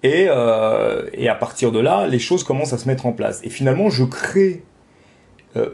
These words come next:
une espèce de, pff, de méthode, mais c'est plutôt une non-méthode, en fait, si, si on, si on prend la définition, euh, pure de la, de la méthode. Je, je, je définis une non-méthode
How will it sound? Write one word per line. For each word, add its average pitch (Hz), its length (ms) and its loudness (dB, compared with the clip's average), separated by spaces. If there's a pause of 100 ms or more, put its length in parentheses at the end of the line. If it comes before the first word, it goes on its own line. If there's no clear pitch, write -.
(480)
une 127 140 2
espèce 131 420 -2
de, 117 380 -2 (180)
pff, - 260 -20 (880)
de 135 120 -4
méthode, 208 420 2
mais 143 100 -2
c'est 131 160 -2
plutôt 143 200 -2
une 143 160 2
non-méthode, 196 600 2
en 123 100 2
fait, 113 260 0
si, 110 200 -12
si 120 220 -6
on, 117 240 2
si - 180 -4
on 117 120 2
prend 123 160 -2
la 117 140 2
définition, 120 1040 -4
euh, - 340 -6 (500)
pure 147 520 -4
de 104 80 -2
la, 107 180 0
de 120 100 0
la 123 120 2
méthode. 117 420 0 (420)
Je, 131 180 -4
je, 127 200 0
je 123 140 -2
définis 196 540 2
une 131 300 2
non-méthode 175 760 2